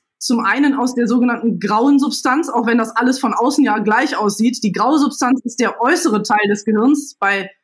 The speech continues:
für die meisten Sachen liegt der außen. Da sitzen Nervenzellen. Und wenn man das sich anschaut unter einem Mikroskop oder auch in einem Schnitt, dann sieht das so gräulich in der Tat aus. Dazwischen befinden sich dann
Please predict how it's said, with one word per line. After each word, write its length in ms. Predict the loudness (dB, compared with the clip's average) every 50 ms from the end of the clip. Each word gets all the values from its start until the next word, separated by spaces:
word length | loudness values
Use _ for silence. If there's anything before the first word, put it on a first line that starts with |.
| _ _ _ _ _ _ -4
für 140 | -2 0 2
die 80 | 2
meisten 340 | 2 2 0 -2 0 0 0
Sachen 300 | 0 0 0 2 2 0
liegt 160 | 0 0 -2
der 160 | -2 -2 -2
außen. 480 | 0 -2 0 2 2 2 2 0 -2 -8 _ -20 _ _ _ -2
Da 160 | -2 -2 -2
sitzen 280 | -2 -4 0 0 2
Nervenzellen. 800 | 2 2 2 2 2 2 0 2 0 -2 0 -2 -2 -4 -8 _ _ _ _ _ _ _ _ _ _ _ _ _ -6
Und 160 | -2 0 0
wenn 100 | 2 2
man 140 | 2 2 2
das 180 | 2 0 0 -2
sich 160 | -4 -2 0
anschaut 480 | 0 2 2 2 2 2 2 2 0 0
unter 200 | 0 0 2 2
einem 120 | 2 2
Mikroskop 640 | 0 0 0 -2 -2 -2 0 2 2 2 2 2
oder 260 | 0 0 0 0 0 0
auch 80 | -2
in 100 | -2 -2
einem 180 | -2 0 0 0
Schnitt, 340 | -2 0 0 0 0 -2 -6 -10 _ _ -4
dann 160 | 0 0 2
sieht 160 | 2 2 2
das 160 | 2 0 0 0
so 120 | 0 0
gräulich 680 | 0 0 0 0 2 2 2 0 0 -4 -8 -10 -14 _ -2
in 80 | 0 0
der 120 | 0 2
Tat 280 | 0 2 0 0 0 -2
aus. 460 | -6 -6 -4 -4 -6 -8 -8 -12 _ _ _ _ _ _ _ _ _ _ _ _ _ _ _ _ _ _ _ _ _ -6
Dazwischen 580 | -4 -4 -4 -2 0 0 0 0 2 2 2 2
befinden 460 | 2 2 2 4 2 4 4 4 2
sich 220 | 2 2 -2 0
dann 420 | 0 2 4 4 4 2 2 -2